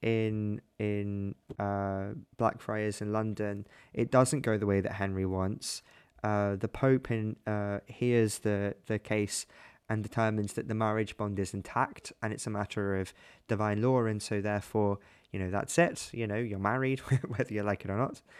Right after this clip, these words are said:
Um, what, what happens next? What does Henry do? Does he just sort of say, "Okay, you know, you are the vicar of Christ on earth,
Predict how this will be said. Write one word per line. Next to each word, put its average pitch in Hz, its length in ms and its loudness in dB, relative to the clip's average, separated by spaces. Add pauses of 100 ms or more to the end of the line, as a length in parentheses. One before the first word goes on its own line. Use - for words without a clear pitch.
(440)
Um, 107 460 0 (880)
what, 143 480 4
what 139 320 2
happens 127 440 -2
next? 101 300 -2
What - 120 -2
does 127 140 2
Henry 113 240 4
do? 98 200 2
Does 110 180 0
he 113 100 2
just 107 260 -2
sort 113 200 -2
of 113 80 0
say, 117 300 0
"Okay, 113 380 0
you 120 160 0
know, 107 220 2 (720)
you 139 320 8
are 131 500 4
the 117 160 -2
vicar 117 320 4
of 110 100 4
Christ 117 360 0
on 113 140 -2
earth, 107 440 -4